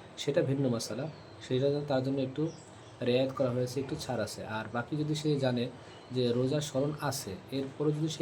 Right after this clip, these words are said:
এরকম কুলি করে, নাকে পানি দেয় যে তার, আহ, মুখের ভিতরে পানি প্রবেশ করে গেছে, তাহলে তার রোজাটা এই অবস্থায় ভেঙে যাবে। আহ, এই ছিল আজকের আমাদের আলোচনার বিষয়, যে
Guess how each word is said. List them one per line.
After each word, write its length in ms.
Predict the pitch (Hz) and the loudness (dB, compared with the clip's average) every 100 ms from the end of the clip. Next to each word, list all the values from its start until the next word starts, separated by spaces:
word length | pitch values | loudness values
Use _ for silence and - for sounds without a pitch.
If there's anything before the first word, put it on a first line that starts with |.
| 151 | 4
এরকম 220 | 156 175 156 | 4 2 2
কুলি 160 | 160 151 | 2 4
করে, 140 | 123 143 - - - | 2 0 -8 -16 -12
নাকে 160 | 123 131 135 | -8 -4 0
পানি 120 | 131 | 2
দেয় 100 | 117 113 | 4 2
যে 60 | 113 | 2
তার, 120 | 113 | -2
আহ, 1000 | 113 - - - - 117 110 107 107 104 | -2 -16 -20 -16 -6 -2 0 0 -2 -2
মুখের 260 | 127 131 123 | -4 -2 -2
ভিতরে 280 | 113 117 113 107 - - - | -2 0 0 0 -2 -18 -10
পানি 180 | 117 117 | -4 -2
প্রবেশ 280 | 117 117 110 - | 0 0 -2 -2
করে 140 | 110 107 | -2 -2
গেছে, 220 | 104 - 151 - - - | -4 -8 -14 -16 -20 -12
তাহলে 200 | - 110 107 | -6 -4 -4
তার 140 | 104 | -6
রোজাটা 300 | 107 117 123 131 | -6 -6 -4 -2
এই 140 | 123 | -2
অবস্থায় 360 | 117 117 - 139 | -2 -4 -2 -2
ভেঙে 220 | 104 101 92 | -2 -4 -4
যাবে। 140 | 90 | -6
আহ, 1080 | 92 - - - - - 117 101 101 - 156 | -8 -16 -18 -18 -18 -12 -6 -4 -6 -2 0
এই 80 | |
ছিল 180 | 139 147 143 | 0 6 6
আজকের 260 | 131 - | 6 4
আমাদের 320 | 123 120 117 127 139 - - | 4 4 2 2 -4 -12 -8
আলোচনার 380 | 120 113 131 120 | -4 -2 0 0
বিষয়, 340 | 110 - 131 151 - - - - | 0 -2 -4 -6 -12 -18 -18 -10
যে 160 | 107 | 0